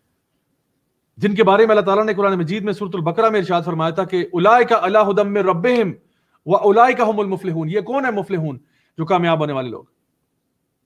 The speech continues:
"वमन युति अल्लाह व रसूलहू फ़क़द फ़ाज़ फ़ौज़न अज़ीमा", जो अल्लाह उसके रसूल की इताअत करेगा उनके लिए जबरदस्त कामयाबी है। ये कौन लोग होंगे जिनको ये जबरदस्त कामयाबी मिलेगी?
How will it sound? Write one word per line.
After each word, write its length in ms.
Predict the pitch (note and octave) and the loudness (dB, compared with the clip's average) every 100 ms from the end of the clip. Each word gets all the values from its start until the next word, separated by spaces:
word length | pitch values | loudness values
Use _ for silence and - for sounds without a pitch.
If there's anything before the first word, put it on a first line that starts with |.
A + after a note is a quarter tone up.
| _ | _
"वमन 200 | D#3 G3 | -2 0
युति 320 | A3+ A#3+ A#3 A3+ | 0 -2 -2 0
अल्लाह 240 | A3 A3 | 4 4
व 100 | G#3+ | 4
रसूलहू 460 | G3+ F3+ A3+ G#3 G#3 | 2 0 0 0 0
फ़क़द 280 | G3 G#3 | -2 -2
फ़ाज़ 280 | E3 G3 G3 | 0 0 0
फ़ौज़न 320 | F3+ G3 F#3+ | 0 -2 -2
अज़ीमा", 360 | F#3 D#3 F#3 C#3+ - _ _ _ - | -2 -2 -4 -4 -10 _ _ _ -4
जो 60 | |
अल्लाह 200 | F#3 G#3+ | 0 2
उसके 200 | A3+ A3+ | 2 2
रसूल 260 | G#3 F#3+ A#3 | -2 -2 -4
की 80 | A3 | -2
इताअत 260 | G3+ G3+ | 0 0
करेगा 240 | G3+ G#3+ G#3+ | 0 0 0
उनके 240 | A3 A#3+ | -2 -2
लिए 240 | A3 G#3 G#3+ | -2 0 0
जबरदस्त 420 | F3 F3+ A3 A3 | 0 0 0 0
कामयाबी 360 | G#3 E3+ D3+ | -2 -2 -2
है। 60 | D#3+ | -4
ये 120 | F#3 | -4
कौन 280 | F3+ B3 C4 | -4 -4 0
लोग 200 | G#3+ F3+ | 0 0
होंगे 240 | D3 A#2+ - _ _ _ _ _ C#3 | -2 -6 -16 _ _ _ _ _ -6
जिनको 260 | A3 G#3+ | -4 -2
ये 120 | A3 | 0
जबरदस्त 320 | F#3 F#3 G3 G3 | 2 2 0 -2
कामयाबी 320 | D#3+ D3 C#3+ | -4 -4 -6
मिलेगी? 320 | B2 A2+ - | -8 -10 -12